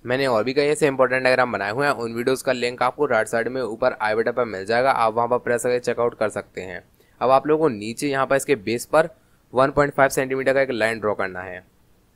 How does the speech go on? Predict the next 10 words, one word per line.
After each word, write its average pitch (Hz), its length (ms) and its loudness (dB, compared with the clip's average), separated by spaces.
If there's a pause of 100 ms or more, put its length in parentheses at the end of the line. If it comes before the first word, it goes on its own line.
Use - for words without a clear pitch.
(800)
फिर 135 120 4
उसके 143 260 0
बाद 139 160 4
आप 135 160 -2
लोगों 139 120 -2
को 143 80 2
इससे 147 260 0
connect 131 280 -4
करना 127 160 -4
है 139 120 -4